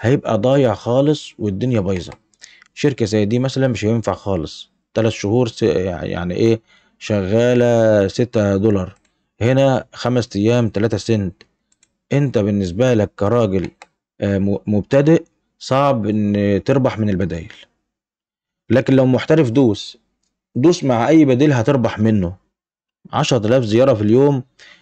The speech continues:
عشرين ألف زيارة في اليوم، ستين ألف زيارة في اليوم، أكتر من كده كمان أنت برنس، هتربح من البدايل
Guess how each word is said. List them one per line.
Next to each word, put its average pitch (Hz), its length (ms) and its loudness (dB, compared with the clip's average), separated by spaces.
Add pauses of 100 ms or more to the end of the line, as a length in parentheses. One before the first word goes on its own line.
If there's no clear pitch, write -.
(120)
عشرين 120 400 0
ألف 117 220 0
زيارة 110 280 2
في 104 80 -4
اليوم، 117 320 2
ستين 113 420 -4
ألف 117 200 -2
زيارة 107 300 0
في 101 80 -6
اليوم، 110 320 2
أكتر 120 320 -2
من 107 160 0
كده 123 200 0
كمان 123 280 0
أنت 113 200 -2
برنس، 101 540 -2 (640)
هتربح 117 420 -2
من 110 100 0
البدايل 104 560 2